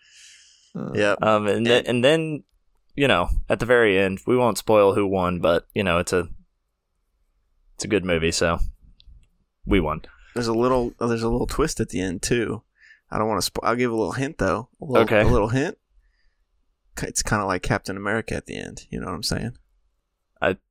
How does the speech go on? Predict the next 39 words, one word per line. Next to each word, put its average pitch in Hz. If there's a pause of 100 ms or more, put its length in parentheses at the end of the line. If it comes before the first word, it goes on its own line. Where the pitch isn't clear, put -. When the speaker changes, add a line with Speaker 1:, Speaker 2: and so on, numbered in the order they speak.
(260)
Speaker 2:
With, -
uh, 87
Speaker 3:
I 98
guess. 98 (240)
Speaker 2:
like, -
uh, 80 (600)
with -
the, -
like, -
Speaker 3:
With 104
Speaker 2:
the -
Speaker 3:
him 107
Speaker 2:
whole -
Frozen. 82
Speaker 3:
frozen 113
in 107
the 104
ice? 110
Speaker 2:
Frozen. 117 (240)
It's 135
Speaker 1:
Mm. 131 (220)
Speaker 2:
like, -
uh, 52 (640)
it's -
like 101
maybe 92
they, 67
uh, 62
it's -
like 98
maybe 82
they 71
got, 62
uh, - (140)
it's -
like -
maybe 82
they -
got, -